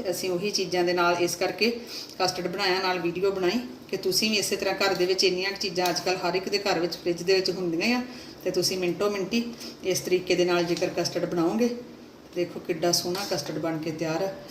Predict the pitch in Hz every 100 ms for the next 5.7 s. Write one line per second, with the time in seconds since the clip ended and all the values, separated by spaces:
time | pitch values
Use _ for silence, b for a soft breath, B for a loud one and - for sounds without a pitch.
0 | B - 180 175 185 185 185 170 170 202
1 | - 185 175 175 175 175 202 185 - -
2 | 180 190 202 196 180 170 165 160 190 202
3 | - 160 180 208 226 202 B B B -
4 | 180 180 - 190 190 170 180 175 180 165
5 | 156 170 - 165 190 247